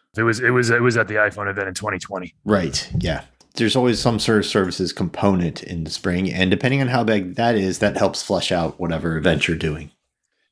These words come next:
Speaker 1: Yeah, last year they did the Apple Card family, uh, sharing thing.
Speaker 2: Yep.
Speaker 1: So that's, you know, it's a couple minutes. Again, a new Apple T V show, iPad Air and iPhone S E, still not, still not
Speaker 2: No.
Speaker 1: quite there.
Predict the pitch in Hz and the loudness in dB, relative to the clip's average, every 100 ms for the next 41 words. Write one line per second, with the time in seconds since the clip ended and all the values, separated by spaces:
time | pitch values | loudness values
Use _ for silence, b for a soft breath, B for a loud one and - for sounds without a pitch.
0 | _ 123 104 98 123 135 - 127 117 123 | _ 4 4 4 2 4 4 4 4 2
1 | 113 113 117 117 - 123 107 - 117 120 | 2 2 2 2 -2 0 -2 0 2 4
2 | 127 123 117 - - _ _ _ _ 123 | 4 4 2 -4 -16 _ _ _ _ 2
3 | 113 107 107 107 - 123 127 117 131 135 | 2 2 -4 -6 0 2 2 2 2 0
4 | 110 - _ _ - - - _ _ _ | -2 -10 _ _ -2 -2 -8 _ _ _
5 | _ _ _ _ _ _ - 110 113 - | _ _ _ _ _ _ 0 2 2 2
6 | 160 101 98 - 104 101 98 95 - - | 2 2 0 -2 -4 -4 -6 -6 -4 -6
7 | - _ _ _ - - 143 135 110 110 | -8 _ _ _ -12 -2 2 4 2 2
8 | 123 135 127 123 123 113 120 113 120 - | 2 4 4 2 -2 -2 -4 -2 0 2
9 | 117 107 104 92 - _ _ - - 117 | 4 4 2 -2 -12 _ _ -16 -4 2
10 | 113 113 113 110 110 104 110 110 104 104 | 2 4 2 2 0 0 0 0 -2 -2
11 | 131 117 - - 120 113 104 104 - _ | -2 -2 -4 -2 -2 2 0 -2 -10 _
12 | - 143 143 120 - 110 - 113 - 415 | -4 0 0 0 0 0 2 2 2 -2